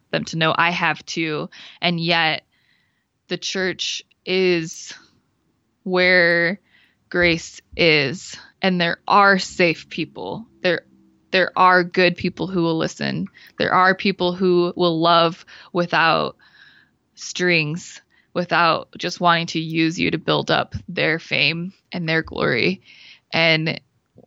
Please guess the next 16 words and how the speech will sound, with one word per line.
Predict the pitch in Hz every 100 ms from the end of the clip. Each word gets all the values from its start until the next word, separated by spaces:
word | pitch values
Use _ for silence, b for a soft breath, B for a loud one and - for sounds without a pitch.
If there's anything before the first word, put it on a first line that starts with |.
| _ -
as | 180 180
we | 180 175
are | 165 156 - - _ -
able | 202 196
to | -
find | 180 139 165 170 175 175 196 -
those | 180 170 180 - - - - _ -
people, | 143 - 185 196 214 - _ - -
those | 175 180
communities | - 180 175 175 175 180 -
of | 170
safety | - 165 175 - 175 175 165
and | 151 -
reciprocity, | - 185 - - 175 - 170 175 175 202 b b b b b b -
we | 214 180 180 170 160 - -
will | 180 165 165 160 139 -